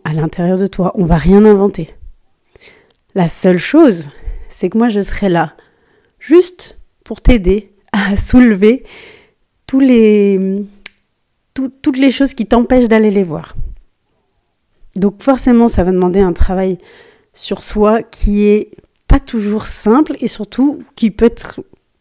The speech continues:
parfois même douloureux, faut être honnête. C'est pas tout repos, mais ça en vaut la peine.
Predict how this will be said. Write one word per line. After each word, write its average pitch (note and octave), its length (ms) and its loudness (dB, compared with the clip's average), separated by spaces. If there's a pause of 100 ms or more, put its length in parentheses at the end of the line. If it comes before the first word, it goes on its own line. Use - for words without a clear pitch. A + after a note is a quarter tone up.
(280)
parfois G#3 300 0
même G#3+ 340 6
douloureux, G#3+ 460 6 (240)
faut F#3 120 0
être F3+ 200 -2
honnête. F3 320 -2 (1000)
C'est - 260 -6
pas - 120 4
tout - 220 -6
repos, F#3+ 500 -2 (920)
mais F#3 140 2
ça F#3 180 0
en F3 80 2
vaut F#3 160 2
la G3 140 2
peine. D#3 320 -2